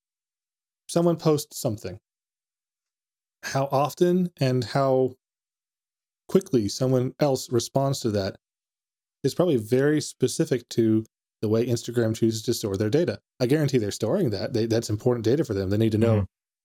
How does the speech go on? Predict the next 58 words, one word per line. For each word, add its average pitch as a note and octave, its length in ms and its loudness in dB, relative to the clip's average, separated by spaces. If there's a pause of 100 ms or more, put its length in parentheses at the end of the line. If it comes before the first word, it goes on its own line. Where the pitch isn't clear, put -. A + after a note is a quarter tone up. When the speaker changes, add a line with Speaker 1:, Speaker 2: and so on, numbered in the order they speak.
(120)
Speaker 1:
the D3 80 0
second F3+ 360 -2
someone C#3+ 260 0
sees C3+ 220 0
this B2 140 -2
image, A#2 240 0
they B2+ 120 2
are A#2+ 80 2
so C3+ 220 -2
captivated B2 580 0
by A2 120 -2
it, G#2+ 40 -4
they A2+ 120 2
must A2 380 0
click B2 220 -2
it A2+ 100 -4
and A2 120 0
then G#2 60 0
go A#2 140 2
interact A#2 360 0
with G2+ 140 -8
it. G2+ 160 -8
Or A#2+ 300 2 (1000)
"Yeah, F#3+ 300 2
they F3 120 2
saw F#3+ 280 0
that E3+ 200 2
image D3+ 320 2
and, C3 140 2
uh, C#3 240 2
that C#3 100 2
was C3 140 2
okay. A2+ 380 2
We C3 100 2
got, E3+ 240 0
we F#3 80 4
got F3+ 180 0
kind F3+ 220 0
of E3+ 60 2
the D3+ 80 4
response C#3 360 0
we C3 80 0
want, B2 200 0
but - 100 -12
kind A#2+ 180 -2
of G#2 60 -2
not." F#2+ 320 -8 (280)
So C3+ 460 4
that D#3+ 160 -4
one's C3+ 180 -4
not C#3 120 -2
nearly B2 200 2
as A2 80 0
important A2 260 0
as G2+ 60 -2
the G#2 60 -2
first - 280 -4
one. G2 120 -12